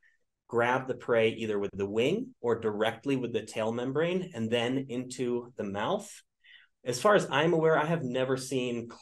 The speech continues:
clear documentation of bats capturing prey out of the air directly with their mouth. Um, they, as far as anything I've seen that's very clear,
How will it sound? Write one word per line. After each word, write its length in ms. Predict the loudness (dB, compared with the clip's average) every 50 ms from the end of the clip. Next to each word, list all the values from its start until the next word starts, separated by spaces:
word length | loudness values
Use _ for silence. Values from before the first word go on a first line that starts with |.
| -12 _
clear 240 | -4 -2 0 0 0
documentation 1160 | 0 -2 -4 -4 -4 -8 -10 -10 -10 -10 -8 -8 -8 -8 -8 -6 -4 -4 -2 -2 -4 -4 -4 -4
of 360 | -4 -2 -2 -2 -4 -6 -6
bats 540 | -4 -2 -2 -2 -4 -6 -10 -12 -12 -14 -14 _ -16
capturing 580 | -10 -4 0 0 0 -2 -2 -4 -4 -4 -4 -4
prey 320 | -4 -2 -2 -2 -2 -4
out 160 | -6 -6 -6 -6
of 80 | -6
the 200 | -8 -8 -6 -2
air 500 | -2 -2 0 -2 -2 -4 -6 -8 -12 -16 _ _ _ _ _ -8
directly 560 | -6 -4 -4 -4 -4 -6 -6 -8 -12 -10 -10
with 140 | -10 -10 -12
their 160 | -12 -14 -14
mouth. 120 | -16 -18 -20 -20 -20 _ -20 -20 -20 -20 _ _ _ _ _ _ _ _
Um, 200 | -16 -14 -12 -10
they, 220 | -8 -8 -10 -10 -12 _ _ _ _ _ _ _ _ -20 -20 -20 _ _ -20 -14
as 100 | -6 -2
far 140 | 2 2
as 100 | 2 2
anything 380 | 0 0 0 0 -2 -2 -2 -2
I've 200 | -2 -4 -4 -6
seen 220 | -8 -6 -6 -6
that's 200 | -4 -6 -8 -8
very 180 | -6 -6 -6 -6
clear, 520 | -8 -10 -10 -8 -6 -6 -6 -6 -8 -12